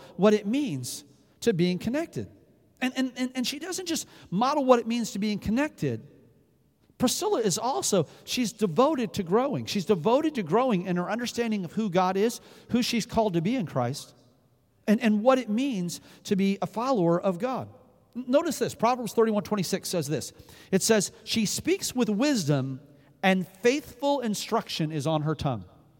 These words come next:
I love that. That's the way, that's the way Solomon describes a woman of noble character. She speaks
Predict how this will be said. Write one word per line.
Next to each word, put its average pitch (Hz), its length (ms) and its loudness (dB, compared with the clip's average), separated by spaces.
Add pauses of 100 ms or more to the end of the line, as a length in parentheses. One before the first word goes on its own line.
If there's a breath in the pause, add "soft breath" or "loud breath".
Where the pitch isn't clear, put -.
(160)
I 220 60 8
love 269 300 6
that. 127 180 -2 (160 loud breath)
That's 226 180 0
the 269 80 0
way, 254 220 6 (220 loud breath)
that's 220 140 -2
the 247 60 2
way 247 160 6
Solomon 269 480 2
describes 185 640 2 (160 loud breath)
a 190 80 4
woman 226 300 4
of 208 100 2
noble 190 300 2
character. 226 540 -2 (1400)
She - 260 -2
speaks - 880 -2